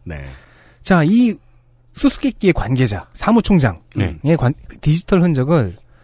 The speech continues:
Speaker 2: 파다가 보니까 훨씬 옛날에도 있다는 걸 발견했습니다.
Speaker 1: 음.
Speaker 2: 이천오 년의 흔적입니다.
Speaker 1: 네.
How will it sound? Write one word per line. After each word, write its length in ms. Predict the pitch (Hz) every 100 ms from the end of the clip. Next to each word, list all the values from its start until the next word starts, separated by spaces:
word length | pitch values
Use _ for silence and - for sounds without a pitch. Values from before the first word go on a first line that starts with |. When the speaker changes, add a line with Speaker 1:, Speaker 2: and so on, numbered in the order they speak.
| _ _ -
Speaker 2:
파다가 320 | - 240 214
보니까 320 | 165 135 - 151
훨씬 320 | 269 269 233
옛날에도 400 | 113 123 143 139
있다는 260 | 113 123 120
걸 80 | 107
발견했습니다. 720 | 104 98 - 104 110 110 - 170
Speaker 1:
음. 180 | 143 143 - -
Speaker 2:
이천오 540 | 165 - 208 160 135
년의 220 | 180 202
흔적입니다. 680 | 185 202 190 156 110 87 78
Speaker 1:
네. 100 | -